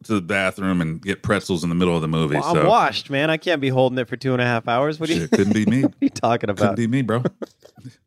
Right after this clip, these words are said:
Speaker 3: Oh, man. I'm, I'm glad you guys had fun, though.
Speaker 2: I had such a good time. And then we did stand-up in the mall last night,
Speaker 1: Oh, yeah.
Speaker 2: dog.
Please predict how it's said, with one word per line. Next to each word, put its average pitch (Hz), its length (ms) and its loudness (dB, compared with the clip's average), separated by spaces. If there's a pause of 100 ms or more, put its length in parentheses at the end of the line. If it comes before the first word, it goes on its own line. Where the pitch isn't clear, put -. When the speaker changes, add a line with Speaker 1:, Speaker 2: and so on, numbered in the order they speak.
(1080)
Speaker 3:
Oh, 180 460 4
man. 151 260 2
I'm, 208 140 0 (480)
I'm 147 100 0
glad 180 200 4
you 170 60 -4
guys 151 180 4
had 123 200 2
fun, 95 320 0
though. 71 220 -6 (300)
Speaker 2:
I 107 240 2
had 87 420 -2 (180)
such - 400 2
a 98 40 -8
good 95 140 2
time. 92 200 0
And 101 140 -8
then 165 360 0 (300)
we 135 120 0
did 143 180 4
stand-up 156 580 0
in 131 200 0
the 120 60 4
mall 120 440 0
last 92 380 -2
night, 85 120 -6
Speaker 1:
Oh, 78 80 -4
yeah. 76 180 -6
Speaker 2:
dog. 104 380 0